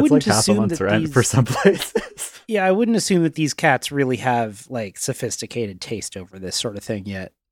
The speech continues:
Speaker 1: Probably a good idea to take advantage of the cheap stuff now.
Speaker 2: And still give 'em Hostess and they won't complain.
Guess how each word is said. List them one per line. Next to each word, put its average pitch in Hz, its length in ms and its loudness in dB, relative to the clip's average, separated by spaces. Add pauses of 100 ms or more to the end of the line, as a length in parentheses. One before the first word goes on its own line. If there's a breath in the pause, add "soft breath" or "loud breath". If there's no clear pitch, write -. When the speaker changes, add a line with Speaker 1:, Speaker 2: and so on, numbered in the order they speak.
(260)
Speaker 1:
Probably 131 300 4
a - 20 -4
good 127 180 4
idea 123 320 2
to - 80 -2
take 131 300 0
advantage 113 480 -4
of 98 100 -8
the 95 80 -10
cheap - 260 0
stuff - 320 0
now. 107 320 -2 (640)
Speaker 2:
And 101 100 -4
still 98 200 0
give 92 120 0
'em 90 100 0
Hostess 92 440 0
and 104 80 -4
they 101 60 0
won't 104 140 0
complain. 104 420 0